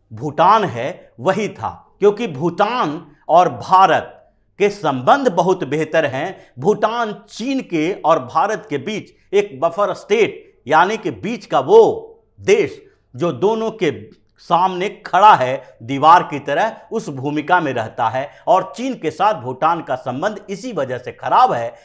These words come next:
क्योंकि भारत के साथ बेहतर संबंध भूटान के माने जाते हैं। इसी बीच जब डोकलाम का क्षेत्र जो भूटान के अंदर पड़ता है, उसके बाद भारत का क्षेत्र आता है, वहां पर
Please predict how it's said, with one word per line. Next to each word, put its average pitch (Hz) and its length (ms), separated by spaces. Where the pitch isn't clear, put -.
क्योंकि 190 340
भारत 190 440
के 143 100
साथ - 800
बेहतर 190 540
संबंध 160 560
भूटान 123 460
के 233 160
माने 110 320
जाते 95 320
हैं। 87 200
इसी 233 280
बीच 190 360
जब 156 280
डोकलाम 175 520
का 147 140
क्षेत्र 208 420
जो 190 240
भूटान 160 540
के 185 140
अंदर 147 300
पड़ता 139 420
है, 240 400
उसके 196 300
बाद 175 360
भारत 208 400
का 175 80
क्षेत्र - 360
आता 131 300
है, 214 500
वहां 220 280
पर 226 260